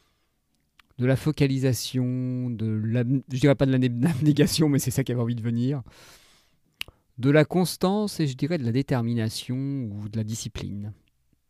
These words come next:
Parce qu'il n'y a plus le plaisir immédiat et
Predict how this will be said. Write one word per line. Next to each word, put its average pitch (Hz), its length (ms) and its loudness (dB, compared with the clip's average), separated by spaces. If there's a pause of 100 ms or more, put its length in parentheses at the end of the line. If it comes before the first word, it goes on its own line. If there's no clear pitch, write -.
(1700)
Parce 135 180 -2
qu'il 160 120 2
n'y 165 80 8
a 147 60 4
plus 202 280 0
le 156 120 4
plaisir 139 420 2
immédiat 131 880 2
et 104 640 -4